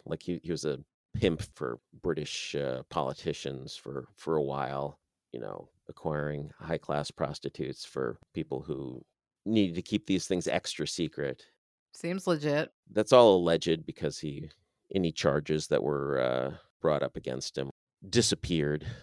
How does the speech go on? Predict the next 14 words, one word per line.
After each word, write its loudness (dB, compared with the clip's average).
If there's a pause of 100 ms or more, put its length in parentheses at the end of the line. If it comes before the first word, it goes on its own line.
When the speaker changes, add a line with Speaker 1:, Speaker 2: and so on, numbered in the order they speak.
(460)
Speaker 2:
That's 2
more 8
incriminating 0
than -2 (300)
<laughs> 6
Speaker 1:
<laughs> 4 (2250)
He 2
really, 8
he 4
started 8
out 8
trying 2
to 0
make 4